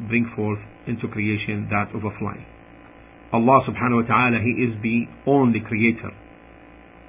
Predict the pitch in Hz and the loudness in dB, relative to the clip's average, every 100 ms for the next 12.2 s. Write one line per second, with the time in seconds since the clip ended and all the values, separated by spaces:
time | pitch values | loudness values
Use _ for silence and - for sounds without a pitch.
0 | - 131 143 170 170 - - - - - | -2 2 4 2 -2 -12 -20 -20 -20 -20
1 | - - 57 57 57 58 58 57 58 57 | -20 -20 -20 -20 -20 -20 -20 -20 -20 -20
2 | 57 57 57 57 57 57 57 57 57 57 | -20 -20 -20 -20 -20 -20 -20 -20 -20 -20
3 | 57 57 57 57 58 57 57 58 57 57 | -20 -20 -20 -20 -20 -20 -20 -20 -20 -20
4 | 57 57 58 57 57 58 57 57 - 57 | -20 -20 -20 -20 -20 -20 -20 -20 -20 -20
5 | - - - - 165 165 135 - - 135 | -20 -20 -12 2 4 4 -2 -12 -2 2
6 | 127 98 - - 117 123 117 - 104 107 | 2 0 -12 -6 0 2 2 -2 -10 -8
7 | - 156 175 160 160 127 - 117 101 - | -2 0 2 2 2 -2 0 0 0 -4
8 | - - - - - - - - - - | -20 -20 -20 -20 -20 -20 -20 -20 -20 -20
9 | - - 117 147 139 - - 151 147 131 | -8 -6 0 4 4 2 0 2 2 2
10 | 123 123 143 131 127 101 92 - - - | 4 4 4 6 4 4 -4 -14 -20 -20
11 | - - - - - - - - - - | -20 -20 -20 -20 -20 -20 -20 -20 -20 -12
12 | - 113 | 0 2